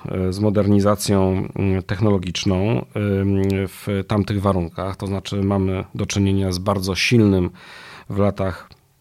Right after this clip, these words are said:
pięćdziesiątych, sześćdziesiątych, siedemdziesiątych, e, lobby górniczym, nazywanym nawet wtedy, e, polską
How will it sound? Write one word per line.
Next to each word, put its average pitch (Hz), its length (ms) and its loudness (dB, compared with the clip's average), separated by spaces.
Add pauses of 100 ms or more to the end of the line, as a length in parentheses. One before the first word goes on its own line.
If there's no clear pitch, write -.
(100)
pięćdziesiątych, 107 800 0
sześćdziesiątych, 104 1040 0
siedemdziesiątych, 101 1080 0 (640)
e, 98 320 4
lobby 98 600 4 (240)
górniczym, 104 960 4 (920)
nazywanym 98 640 4
nawet 92 260 0
wtedy, 90 420 2 (240)
e, 90 120 -4
polską 98 640 0